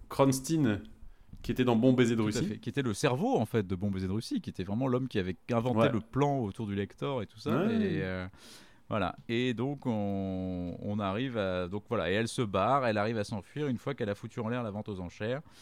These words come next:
Speaker 2: Euh, Cranston, donc, appelle le chiffre pour dire que la vente, euh, la vente a échoué.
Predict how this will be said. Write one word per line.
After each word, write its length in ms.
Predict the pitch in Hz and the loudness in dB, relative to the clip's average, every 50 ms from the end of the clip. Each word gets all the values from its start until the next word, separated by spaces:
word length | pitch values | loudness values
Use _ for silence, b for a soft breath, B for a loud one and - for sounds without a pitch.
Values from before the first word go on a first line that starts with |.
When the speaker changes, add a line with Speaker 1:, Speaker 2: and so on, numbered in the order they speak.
| b b b b b b | b b b b b b
Speaker 2:
Euh, 180 | - 95 90 90 | -2 0 0 0
Cranston, 520 | 87 - - 151 143 139 - - - 156 147 | 0 0 0 2 2 0 -2 -2 -2 0 0
donc, 200 | 127 107 98 - | 0 0 2 0
appelle 280 | 127 123 151 147 139 | 0 0 0 0 0
le 100 | 135 127 | 0 -2
chiffre 400 | 120 - - - 135 123 - - - | -4 -4 -6 -10 -10 -10 -12 -14 -14
pour 160 | - 107 98 | -10 -8 -8
dire 220 | 95 95 113 113 - | -6 -6 -6 -6 -6
que 80 | - | -6
la 140 | 101 90 92 | -4 -2 -2
vente, 340 | 92 95 113 117 107 - - | -2 -2 -2 -4 -4 -4 -6
euh, 260 | 98 87 87 85 82 82 | -8 -6 -6 -6 -6 -4
la 100 | 85 87 | -4 -4
vente 240 | 98 110 110 - | -4 -4 -6 -4
a 80 | 95 87 | -6 -6
échoué. 500 | 87 87 87 - - - 107 104 117 131 | -4 -6 -8 -10 -10 -6 -4 -4 -4 -4